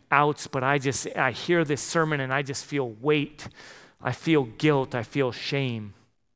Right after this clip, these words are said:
Okay, what, what you need to hear this morning is good news, is freedom.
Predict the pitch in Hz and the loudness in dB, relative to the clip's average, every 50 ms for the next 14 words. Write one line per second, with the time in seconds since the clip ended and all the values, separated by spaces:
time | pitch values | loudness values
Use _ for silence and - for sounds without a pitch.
0 | _ _ _ _ _ _ _ _ _ _ _ _ _ _ _ _ _ _ _ _ | _ _ _ _ _ _ _ _ _ _ _ _ _ _ _ _ _ _ _ _
1 | _ _ _ _ _ _ _ _ _ _ _ _ _ _ _ _ _ - - 160 | _ _ _ _ _ _ _ _ _ _ _ _ _ _ _ _ _ 0 0 0
2 | 147 139 151 147 - - - - 143 131 143 135 135 123 127 135 160 185 185 165 | 4 4 4 4 4 0 -6 -8 -2 0 0 0 0 -4 -6 -4 -2 0 0 0
3 | 156 143 117 127 120 - 135 123 120 113 117 - - - 117 117 117 113 110 110 | 0 -2 -2 -4 -4 -2 -2 -2 -2 -4 -6 -8 -8 -8 -6 -6 -6 -6 -8 -8
4 | 107 107 101 - _ _ _ _ _ _ _ _ - 120 104 104 104 123 120 120 | -10 -12 -16 -20 _ _ _ _ _ _ _ _ -10 -10 -10 -8 -6 -6 -6 -4
5 | 113 110 107 104 95 95 95 - - _ _ _ _ _ _ _ _ _ _ _ | -6 -8 -10 -10 -12 -14 -18 -20 -20 _ _ _ _ _ _ _ _ _ _ _
6 | _ _ _ _ _ _ _ _ - 113 107 - - - - 131 131 123 110 110 | _ _ _ _ _ _ _ _ -12 -12 -12 -12 -16 -10 -4 -2 -2 -2 -2 -6
7 | 98 95 | -10 -12